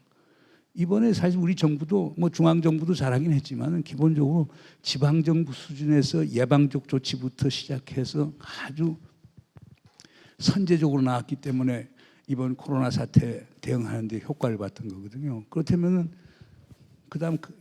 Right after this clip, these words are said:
이제 엔지오들의 역할, 국제기구, 지방정부, 엔지오. 이들의 연계막을 구축을 통해서 결국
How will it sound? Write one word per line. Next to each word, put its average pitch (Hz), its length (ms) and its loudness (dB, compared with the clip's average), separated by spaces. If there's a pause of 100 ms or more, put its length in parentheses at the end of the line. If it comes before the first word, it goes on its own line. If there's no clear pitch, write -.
이제 147 260 -12 (120)
엔지오들의 139 720 0
역할, 92 360 -12 (680)
국제기구, 107 720 -4 (500)
지방정부, 117 800 -4 (120)
엔지오. 131 440 0 (1500)
이들의 147 480 -2 (480)
연계막을 165 640 -2
구축을 147 400 -8
통해서 120 800 -4 (800)
결국 143 460 -8